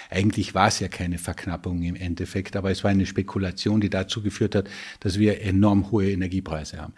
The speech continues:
Das hat natürlich wieder zusätzlich das Ganze entfacht, ne? Und dann darf ich noch etwas dazusetzen, dann hat sich natürlich die ganze Klimadebatte auch noch einmal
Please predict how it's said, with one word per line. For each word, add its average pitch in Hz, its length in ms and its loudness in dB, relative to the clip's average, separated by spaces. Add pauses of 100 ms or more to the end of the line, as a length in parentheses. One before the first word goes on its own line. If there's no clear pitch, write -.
(200)
Das 117 200 6
hat 127 180 6
natürlich 127 460 6
wieder 123 240 6
zusätzlich 110 800 6
das - 220 -6
Ganze 87 340 -2
entfacht, - 580 -10
ne? 147 140 2 (380)
Und 107 180 4
dann 139 220 8
darf 139 160 8
ich 127 100 6
noch 131 140 8
etwas 127 220 4
dazusetzen, 143 580 0
dann 123 200 6
hat 120 160 2
sich 127 200 2
natürlich 120 420 4
die - 80 -4
ganze 113 300 2
Klimadebatte 113 840 6
auch 110 160 0
noch 104 200 0
einmal 104 300 2